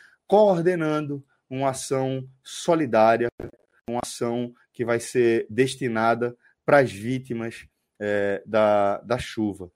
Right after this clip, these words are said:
tá? É, a gente vai, como mote central, é, fazer uma destinação de tudo o que for arrecadado aqui no nosso Raiz, é, para as vítimas das chuvas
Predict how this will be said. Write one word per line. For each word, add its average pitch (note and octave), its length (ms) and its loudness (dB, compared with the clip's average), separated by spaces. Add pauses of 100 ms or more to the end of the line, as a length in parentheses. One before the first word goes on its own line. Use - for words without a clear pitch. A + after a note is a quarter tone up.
tá? A#2 240 -2 (360)
É, G2+ 340 -2
a C3 120 4
gente C#3+ 320 -4
vai, B2 640 4 (200)
como A#2 480 -4
mote A#2+ 320 -2
central, B2 800 0 (320)
é, G2+ 480 -6 (300)
fazer C#3+ 640 2
uma C3 420 -4
destinação D3+ 800 -6
de D#3 140 -6 (140)
tudo B3 380 2
o F#3+ 160 4
que F3 140 -6
for - 160 -2
arrecadado A#2+ 920 0 (300)
aqui F3+ 540 2
no C#3 100 -6
nosso C3 340 -6
Raiz, A2+ 600 -2 (380)
é, A2 360 0
para C#3+ 260 2
as B2+ 100 -2
vítimas D3 460 -6
das D#3+ 160 -4
chuvas F#2+ 540 -8